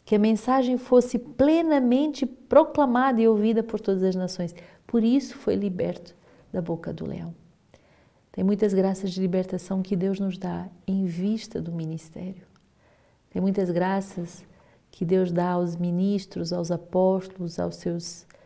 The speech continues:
servos. Muitas vezes, quando pensamos em deixar tudo para seguir Jesus, pensamos, "Ah, mas é tão difícil, há tantas renúncias", há-, mas também tem graças especiais, não tem só renúncias. Quantas proteções, quantas libertações,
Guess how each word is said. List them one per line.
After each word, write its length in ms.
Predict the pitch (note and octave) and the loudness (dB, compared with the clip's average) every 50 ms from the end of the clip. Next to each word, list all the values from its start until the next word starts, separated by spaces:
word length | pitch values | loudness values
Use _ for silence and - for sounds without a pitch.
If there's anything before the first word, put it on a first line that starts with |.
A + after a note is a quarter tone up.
| _ _ - | _ _ -14
servos. 920 | - - - - F#3+ F#3 F#3 F3+ F3 - - E3+ D#3+ - - - - - _ _ _ - - - - _ - | -10 -6 -2 2 4 4 4 4 2 -2 -8 -12 -14 -14 -18 -20 -20 -20 _ _ _ -20 -20 -20 -20 _ -6
Muitas 220 | G3+ F#3+ A3 G#3+ G3 | 2 6 6 6 8
vezes, 180 | A3 A#3 A#3 | 6 4 4
quando 240 | A#3 - A3 G3+ G3 | 2 -2 -2 -2 -2
pensamos 580 | G3 - G3+ G3 G3 - G#3+ G#3 G#3 G3+ F#3+ F#3+ | -2 -4 -4 -4 -4 -2 -2 0 0 0 0 0
em 120 | F#3 F#3 | 0 2
deixar 380 | F#3 G3 F#3+ G3 - F#3+ F#3 - | 2 0 0 0 -2 -2 -2 -2
tudo 180 | - G3 F#3 | -2 -4 -4
para 140 | - G3+ F#3 | -2 -4 -4
seguir 240 | - - F3+ F3+ F3+ | -4 -4 -2 -2 -2
Jesus, 340 | E3+ F3+ F3 F3+ G3 G3 - | -2 -2 -2 -2 -2 -4 -4
pensamos, 500 | - G3+ F#3+ F#3+ - - G3+ G3 G3 G#3+ | -4 -4 -4 -4 -4 -4 -4 -4 -4 -4
"Ah, 200 | A#3 A#3 A#3 A3+ | -4 -4 -4 -4
mas 160 | A3 G3+ G3+ | -4 -2 -4
é 80 | G3+ | -4
tão 240 | G3 - G3+ G3 G3 | -4 -4 -6 -4 -4
difícil, 600 | F#3 F#3+ - - - G3+ G3+ G3+ G3 G3 - - | -4 -6 -8 -8 -6 -4 -2 -2 -2 -4 -2 -2
há 120 | A3+ A#3 A#3 | -2 -2 -2
tantas 380 | - G#3+ G3+ F#3+ F#3+ F#3 - | -2 -4 -4 -4 -4 -8 -6
renúncias", 640 | - G3 F#3 F3+ F#3 F#3+ G3+ G3+ G3 G3 - G3+ F#3+ | -4 -4 -4 -2 -2 -2 -2 -4 -4 -2 -4 -4 -4
há-, 80 | G#3+ G#3 - - - - - - - _ _ _ _ - | -4 -8 -10 -14 -20 -20 -20 -20 -20 _ _ _ _ -4
mas 220 | G3 G3+ G3 - | -4 -4 -4 -4
também 380 | - - F#3+ F3 F3 G3+ A#3+ A#3+ | -2 -2 0 0 2 0 0 -2
tem 180 | A#3+ G#3 F#3+ F3+ | -2 -2 -2 0
graças 500 | F3 F3 F3+ E3+ E3+ E3+ - F#3 E3 D#3+ | 0 -2 -2 -4 -6 -6 -6 -8 -8 -6
especiais, 800 | E3 E3 - - E3+ E3 - - - F3 D#3+ E3+ - - - - | -8 -10 -10 -8 -8 -8 -8 -10 -10 -10 -10 -10 -12 -14 -12 -8
não 120 | F#3+ F3 | -8 -8
tem 200 | F3 - G3 G3 | -4 -4 -4 -4
só 200 | G3 G3 G#3+ G3+ | -4 -2 -4 -2
renúncias. 840 | F#3 G3 G3 F#3+ F3+ F#3 G3 G3+ G3+ F#3+ G3 - - E3+ E3 E3 - - - _ _ _ _ _ _ _ _ _ _ _ _ _ | -2 0 -2 -2 -2 -2 -2 -2 -4 -6 -8 -8 -8 -8 -8 -10 -12 -18 -20 _ _ _ _ _ _ _ _ _ _ _ _ _
Quantas 400 | - - G#3+ A3 G#3 G#3 G3 G3 | -6 -4 -2 -2 -2 -6 -10 -12
proteções, 840 | - - - G3 G3 - G3 F#3 - - - F3+ E3+ E3+ F3 F3+ - | -10 -8 -6 -6 -6 -4 -6 -8 -8 -8 -8 -6 -6 -6 -6 -8 -10
quantas 400 | - - G#3+ G#3+ G#3 G#3+ A3 G#3+ | -8 -4 -2 -2 0 -2 -2 -2
libertações, 1080 | G#3+ G#3 F3+ F#3 G3+ G3 G3 G3+ F#3+ - - - E3+ E3+ E3+ F3 F3 E3 - - - | -2 -2 -2 -2 -4 -6 -6 -8 -8 -8 -8 -8 -6 -6 -6 -6 -6 -8 -12 -16 -20